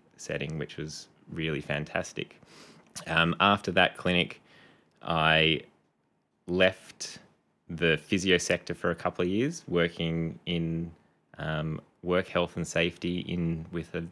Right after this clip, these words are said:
a big crane company, <laughs> um, very different. And then I came back to work in a bigger organisation that works within the N D I S and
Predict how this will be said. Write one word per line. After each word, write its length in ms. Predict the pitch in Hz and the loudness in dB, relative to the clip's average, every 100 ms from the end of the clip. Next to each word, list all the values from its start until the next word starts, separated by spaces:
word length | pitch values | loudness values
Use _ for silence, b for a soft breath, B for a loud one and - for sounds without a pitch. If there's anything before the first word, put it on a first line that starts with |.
| - - | -14 -14
a 60 | 87 | -6
big 260 | 87 90 85 | -2 -4 -4
crane 380 | - 95 107 | 0 2 2
company, 440 | 107 120 131 175 254 B B B B | 0 0 2 0 -2 B B B B
<laughs> 360 | B 101 - | B -4 0
um, 260 | 98 90 - | 4 4 4
very 220 | - 104 | 8 8
different. 460 | 92 110 - 233 185 B B B B | 8 2 4 4 4 B B B B
And 180 | 85 85 | 2 6
then 100 | 82 | 6
I 80 | |
came 360 | 85 - 87 85 | 4 2 2 2
back 520 | 78 78 78 - - - _ | 4 4 4 -4 -18 -20 _
to 460 | - 80 80 78 | -4 0 2 2
work 360 | 67 78 78 76 | 0 2 2 2
in 200 | 73 78 | -4 -2
a 220 | 76 76 | 0 0
bigger 360 | 80 82 78 76 | 0 0 0 0
organisation 920 | 76 76 73 71 76 73 - 80 73 73 | 0 -2 -2 -2 0 0 -2 -6 -6 -6
that 160 | 78 69 | -6 -2
works 340 | 76 - - | -4 -4 -10
within 280 | - 76 71 | -10 -6 -4
the 100 | 64 | -4
N 100 | 65 | -4
D 120 | 62 | -4
I 160 | - 71 | -4 -2
S 280 | 69 - | -4 -6
and 180 | 76 76 | -8 -8